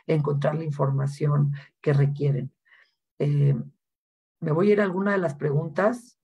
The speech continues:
que, que nos están llegando por Facebook para que puedan, eh, tener un poco de claridad. Eh, pregunta, por ejemplo, Armando,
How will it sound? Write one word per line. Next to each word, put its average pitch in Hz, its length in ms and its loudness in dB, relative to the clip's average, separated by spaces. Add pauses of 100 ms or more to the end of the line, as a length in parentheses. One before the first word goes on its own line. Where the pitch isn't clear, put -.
(100)
que, 147 300 -6
que 147 120 -4
nos 143 180 2
están 156 280 -2
llegando 156 420 -2
por 143 180 -4
Facebook 143 640 0 (800)
para 143 280 0
que 147 160 -4
puedan, 151 460 0 (420)
eh, 151 160 0
tener 147 200 0
un 156 80 -2
poco 165 220 -2
de 151 120 -2
claridad. 147 580 2 (360)
Eh, 156 120 0
pregunta, 147 520 -2
por 147 140 -4
ejemplo, 156 500 0
Armando, 165 800 -2